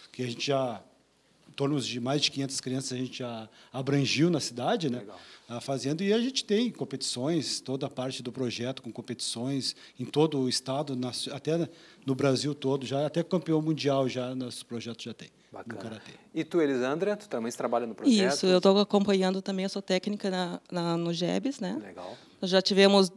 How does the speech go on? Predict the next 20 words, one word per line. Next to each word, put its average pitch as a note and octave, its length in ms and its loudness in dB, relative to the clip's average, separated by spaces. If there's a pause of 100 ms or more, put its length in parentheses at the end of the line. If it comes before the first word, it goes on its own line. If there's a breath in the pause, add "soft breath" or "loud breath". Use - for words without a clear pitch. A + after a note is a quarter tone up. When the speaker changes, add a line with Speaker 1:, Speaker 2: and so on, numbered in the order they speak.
Speaker 3:
dois G#3+ 260 6
anos G#3+ 180 6
Speaker 2:
Que C#3 40 0
é - 20 2
os G#3 140 2
Speaker 3:
consecutivos. G#3+ 460 6
Speaker 2:
Jogos G#2+ 200 -2
Estudantis, A#2+ 200 -8
né? F#3 280 4
Speaker 3:
Isso, F3+ 140 6
são F3+ 140 0
Jogos E3 240 2
Escolares. F#3 680 8
Eh, F#3+ 240 12
dois A3 220 10
anos A#3 180 8
consecutivos A3 520 0
nós A3 240 -4
temos G#3+ 280 0
meninas A3 600 4